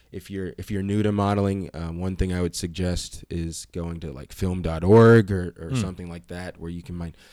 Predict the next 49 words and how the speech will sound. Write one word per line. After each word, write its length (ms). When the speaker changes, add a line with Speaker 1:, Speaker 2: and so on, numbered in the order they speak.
Speaker 1:
maybe 200
find 380
some, 260
um, 380
some 240
work 400
locally 580
in 120
the 80
Philly 360
area. 380
Um, 500
so 180
yeah, 200
I 40
mean, 300
obviously, 400
you 60
know, 100
there's 180
Backstage, 640
things 200
like 180
that. 160
That's 20
Speaker 2:
Yeah. 200
Speaker 1:
where 140
a 40
lot 200
of, 140
uh, 160
actors 520
go 380
as 160
well 280
to 100
Speaker 2:
Okay, 120
Speaker 1:
find 100
Speaker 2:
so 180
B-, 60
Speaker 1:
gigs. 120
Speaker 2:
Backstage 540
is, 160
is 120
still 280
used 300
as 120
a 60
publication? 1000